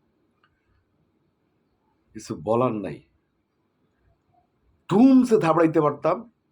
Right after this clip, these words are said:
তাহলে জিতটা কমতো। আমি আর অ্যাক্টিং করে খাই, আমি যদি অ্যাক্টিং না পারি, আমার গুহার ভিতরে লাত্তি মেরে পরিচালকদের বাইর করে দেওয়া উচিত। আমি প্রথম প্রথম আপনাদের বলি, আমি যখন, আমি কোনো দালাল,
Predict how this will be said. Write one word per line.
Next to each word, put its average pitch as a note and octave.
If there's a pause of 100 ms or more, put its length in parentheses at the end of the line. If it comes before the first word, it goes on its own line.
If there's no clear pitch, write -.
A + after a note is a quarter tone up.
(400)
তাহলে A#2+
জিতটা A#2
কমতো। F2 (1500)
আমি E3+
আর C#3
অ্যাক্টিং C3
করে C#3
খাই, A2+
আমি A#2+
যদি C#3
অ্যাক্টিং E3
না D3+
পারি, A#2
আমার C3
গুহার C#3
ভিতরে E3
লাত্তি F3+
মেরে D#3+
পরিচালকদের C#3+
বাইর A#2
করে A#2
দেওয়া F#2
উচিত। - (1700)
আমি C#3+
প্রথম D#3+
প্রথম F#3
আপনাদের C3+
বলি, A#2+
আমি A2+
যখন, C3+ (480)
আমি C#3+
কোনো D#3+
দালাল, C#3